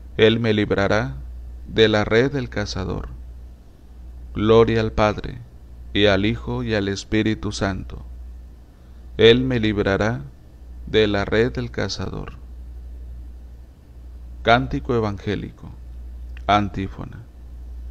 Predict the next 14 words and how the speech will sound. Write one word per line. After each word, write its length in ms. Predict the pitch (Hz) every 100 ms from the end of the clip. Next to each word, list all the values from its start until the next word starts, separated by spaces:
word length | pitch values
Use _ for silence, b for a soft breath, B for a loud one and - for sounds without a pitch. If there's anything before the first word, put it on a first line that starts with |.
| - - - - - -
Dará 300 | 101 110 113
una 240 | 135 156 156
muerte 380 | 117 113 117 113
afrentosa 840 | 104 104 101 - 113 117 120 120 - -
a 160 | 98 101
esos 360 | 104 - 104
malvados, 720 | 104 101 104 113 131 123 - - - - - - - - -
y 100 | 117
arrendará 540 | 113 117 113 107 123
la 160 | 147 131
viña 400 | 113 117 117 117
a 60 | 107
otros 360 | 110 - 107
viñadores, 800 | 104 101 101 104 113 117 117 -